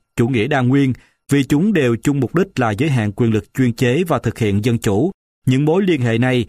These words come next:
là một trong những nguyên nhân dẫn đến sự mở rộng khái niệm nhà nước pháp quyền. Hiện nay, tư tưởng về nhà nước pháp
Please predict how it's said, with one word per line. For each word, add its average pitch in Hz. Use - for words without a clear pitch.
là 123
một 123
trong 147
những 120
nguyên 156
nhân 143
dẫn 107
đến 139
sự 110
mở 107
rộng 107
khái 143
niệm 107
nhà 107
nước 113
pháp -
quyền. 117
Hiện 147
nay, 175
tư 165
tưởng 139
về 143
nhà 117
nước 139
pháp 180